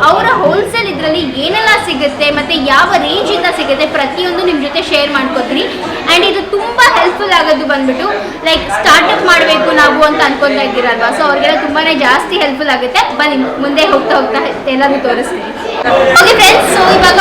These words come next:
ಒಳಗಡೆ ಎಂಟರ್ ಆಗ್ತಿದ್ದಾಗೆ ಇಲ್ಲಿ ಬಂದು ಒಂದು ರಿಸೆಪ್ಷನ್, ಆ, ತರ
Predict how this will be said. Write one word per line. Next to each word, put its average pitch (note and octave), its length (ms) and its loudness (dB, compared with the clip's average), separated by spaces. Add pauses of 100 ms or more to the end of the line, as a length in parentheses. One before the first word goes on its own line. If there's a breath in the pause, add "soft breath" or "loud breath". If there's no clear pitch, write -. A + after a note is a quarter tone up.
ಒಳಗಡೆ D4+ 460 4
ಎಂಟರ್ F4 280 4
ಆಗ್ತಿದ್ದಾಗೆ - 520 4
ಇಲ್ಲಿ E4 360 2
ಬಂದು D4+ 340 2 (180)
ಒಂದು D4 200 2
ರಿಸೆಪ್ಷನ್, D4+ 600 0
ಆ, B3 140 4
ತರ - 160 4